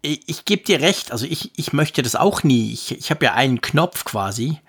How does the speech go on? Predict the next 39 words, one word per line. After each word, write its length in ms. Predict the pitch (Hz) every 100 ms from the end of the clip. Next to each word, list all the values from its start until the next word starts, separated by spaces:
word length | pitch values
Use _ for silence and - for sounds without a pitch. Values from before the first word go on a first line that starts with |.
| - - - - _
Ich 140 | -
hab 100 | 131
ja 60 | 131
diesen 200 | 113 117
einen 280 | 120 143
Dark 320 | 117 113 170 -
Mode 260 | 104 101
Knopf 380 | - 127 92 -
im 100 | 123
iPhone 480 | 87 101 - 104 110
oder 140 | 107
eben 180 | 117 120
ich 80 | -
kann's 240 | 104 101
programmieren, 640 | - 107 104 120 135 117 -
wann 240 | 113 110
er 160 | 113 -
an- 140 | 117
und 120 | 120
ausgehen 440 | - 151 - 120 107
soll. 280 | 98 131 - - - -
Und 160 | 135 -
damit 260 | 123 170
möchte 300 | 139 139 -
ich 80 | 131
eigentlich 180 | 117 120
auch 140 | 113
alle 220 | 107 110 -
Apps 280 | 196 - -
schalten. 480 | - 180 - - 113
Aber 340 | 120 123 117 - - - _ -
korrigier 440 | - 147 123 156 294
mich, 200 | 320 147
wenn 120 | 151
ich 120 | -
Mist 260 | 180 262 -
erzähle, 400 | 269 - 110 101
aber 140 | -
die 160 | 107